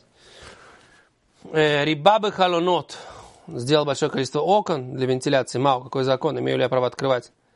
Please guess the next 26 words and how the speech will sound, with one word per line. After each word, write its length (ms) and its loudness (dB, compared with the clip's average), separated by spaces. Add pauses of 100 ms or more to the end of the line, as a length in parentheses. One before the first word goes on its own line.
(840)
Ахсадра 800 0
тахат 480 0
оцар. 380 2 (1700)
Если 460 -2
там 240 0
есть 520 0
под 280 0
этим, 580 -2
э, 300 2
оцаром 420 2
ахсадра, 480 0
то 80 -8
есть 140 -8
открытое 440 2
пространство 520 -2
на 60 0
столбах, 540 0 (840)
и 60 -10
проветривается 720 2
все 140 -10
достаточно 400 -4
хорошо, 520 2
и 120 -6
не 140 -6
поднимается 720 0
это 240 -8